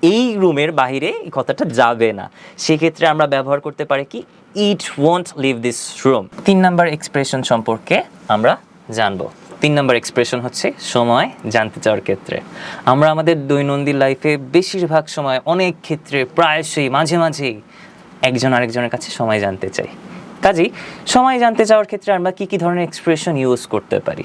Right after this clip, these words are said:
যেটা একটু শুনতে শ্রুতিমধুর হবে, যেটা আপনাকে সবার থেকে আলাদা করে দিবে যে আমি সাধারণত এটা বলি, "ও আজকে একটু অন্যরকমভাবে বলছে।" ব্যাপারটা কত সুন্দর না? যে আপনি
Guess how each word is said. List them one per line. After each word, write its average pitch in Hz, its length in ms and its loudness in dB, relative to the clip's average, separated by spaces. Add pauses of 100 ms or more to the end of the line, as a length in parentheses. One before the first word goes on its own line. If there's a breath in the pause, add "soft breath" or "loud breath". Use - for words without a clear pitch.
(360 loud breath)
যেটা 143 260 0 (220)
একটু 175 200 2
শুনতে 156 300 -2
শ্রুতিমধুর 156 580 2
হবে, 165 260 0 (320 loud breath)
যেটা 139 280 2
আপনাকে 147 280 -4
সবার 147 840 2 (100)
থেকে 139 200 -4
আলাদা 139 300 0
করে 147 200 -4
দিবে 143 240 -6
যে 147 240 -6 (640)
আমি 156 180 2
সাধারণত 160 440 -2
এটা 156 180 0
বলি, 156 280 -4 (640)
"ও 143 220 2
আজকে - 260 -2
একটু 135 180 -4
অন্যরকমভাবে 120 680 0
বলছে।" 104 400 -4 (920)
ব্যাপারটা 190 480 2
কত 190 160 2
সুন্দর 190 360 0
না? 214 220 -2 (340 loud breath)
যে 151 100 4
আপনি 170 280 0